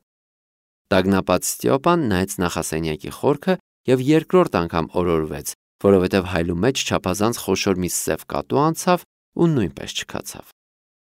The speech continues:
Ստյոպայի սիրտը կանգ առավ, նա ճոճվեց տեղում։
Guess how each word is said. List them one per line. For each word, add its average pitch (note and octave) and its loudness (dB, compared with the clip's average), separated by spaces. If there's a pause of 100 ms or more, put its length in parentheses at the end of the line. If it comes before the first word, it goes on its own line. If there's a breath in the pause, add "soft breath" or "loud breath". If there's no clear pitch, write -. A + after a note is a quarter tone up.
(760)
Ստյոպայի G2 2
սիրտը F#2 -2
կանգ A#2+ 0
առավ, E3+ -4 (600)
նա A#2+ 0 (220)
ճոճվեց - -6
տեղում։ - -10